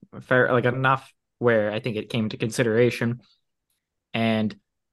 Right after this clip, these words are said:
yeah, like I said, I think it says a lot more about Roman Anthony than it does about Marcelo. So it'd be one thing if Marcelo dropped, like, even four to four or five, and you're like, "All right, would we really got three or four guys better than this kid?" But he didn't. So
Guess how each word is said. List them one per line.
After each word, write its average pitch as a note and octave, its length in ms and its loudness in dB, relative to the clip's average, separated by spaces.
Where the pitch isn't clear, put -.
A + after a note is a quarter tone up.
yeah, A#2 160 -2
like G2 160 -4
I G2+ 60 -4
said, G2 280 -4
I G2 80 -6
think B2 180 -4
it G2 100 -10
says A2 100 -6
a A2 60 -6
lot G2+ 160 -4
more G2+ 160 -4
about G2+ 180 -4
Roman G2 260 -2
Anthony G2+ 360 -6
than G2 160 -4
it F#2+ 100 -8
does - 220 -6
about F#2+ 220 -8
Marcelo. F#2+ 520 -8
So G#2 160 -10
it'd C#3+ 100 4
be D3+ 100 6
one E3 260 6
thing E3+ 180 2
if C3 100 0
Marcelo B2+ 360 2
dropped, A2+ 380 0
like, G2+ 260 -6
even B2+ 380 2
four - 380 4
to A#2+ 160 0
four C3 260 4
or G#2 60 0
five, A2 540 -4
and A2 100 -6
you're G2+ 100 -2
like, G2 140 -6
"All G#2 40 -6
right, F#2 260 -8
would A#2 220 0
we A#2 140 0
really A#2 200 6
got A2+ 160 0
three A2+ 160 -2
or A2+ 60 0
four A2 180 -2
guys G#2 200 -4
better A2 200 -4
than B2+ 140 -2
this C3 140 -2
kid?" E3+ 240 0
But G#2 280 -4
he D3 80 4
didn't. A2+ 420 -2
So - 200 -10